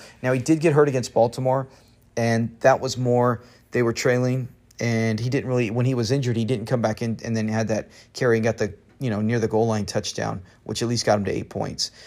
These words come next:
But I can't hold that week, that week against him. So I like David Johnson. I think he's gonna have a really good game. Seattle has not scared anybody. We saw what Alvin Kamara did. Johnson is like a stronger version of Alvin Kamara.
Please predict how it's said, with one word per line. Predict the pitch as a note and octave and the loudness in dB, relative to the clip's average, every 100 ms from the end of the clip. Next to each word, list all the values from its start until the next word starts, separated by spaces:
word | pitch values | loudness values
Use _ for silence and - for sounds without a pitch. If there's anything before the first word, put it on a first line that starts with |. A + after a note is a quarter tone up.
| - - | -16 2
But | A#2 | 2
I | A#2 | 4
can't | D3 B2 | 0 2
hold | A#2 G2+ | 0 2
that | A2 | 0
week, | - A2 - - | 0 -6 -8 0
that | G#2 | 0
week | G#2 G#2+ | 0 -4
against | G#2 G#2 - | -4 -2 -4
him. | G2 F#2+ - _ _ _ - - _ | -6 -10 -16 _ _ _ -20 -20 _
So | - C3 - - | 0 2 4 6
I | C#3 | 6
like | B2+ B2+ G#2+ | 8 4 2
David | A#2+ G#2+ | -2 -2
Johnson. | - G#2 G#2+ G2+ F#2+ - | -2 -2 -2 -8 -12 -4
I | A#2 | -2
think | A#2 A2 | -2 -4
he's | G#2+ | -2
gonna | A2 | -2
have | G2+ | -2
a | |
really | F#2+ A2 | -4 -2
good | G2+ G#2 | -2 -4
game. | A2 A2 A2 - - - | -2 -2 -4 -8 -20 -10
Seattle | - A#2+ A2+ | 0 4 4
has | A2 F#2 | 2 0
not | A2+ G2 | -2 -2
scared | - - A2 G#2+ | -2 0 0 2
anybody. | A2+ A2 A2 | 0 0 0
We | G#2 G#2+ | 0 -2
saw | - A#2 A2+ | 2 4 4
what | A2 | 4
Alvin | G#2 G2+ | 2 0
Kamara | G2+ A2+ A2+ A2+ | -6 -2 0 2
did. | A2 G#2+ - - _ | 2 0 -10 -20 _
Johnson | C3+ A#2+ A2+ A2+ | 0 0 0 -2
is | G#2 | -2
like | G2+ | -2
a | G2 | -4
stronger | - A#2+ A2+ A2+ | 0 0 2 2
version | A2 A2 A2 | 2 0 0
of | G#2 | 0
Alvin | G#2 G2+ G#2 | 0 0 -6
Kamara. | G2 G#2+ G#2+ | -4 -2 -2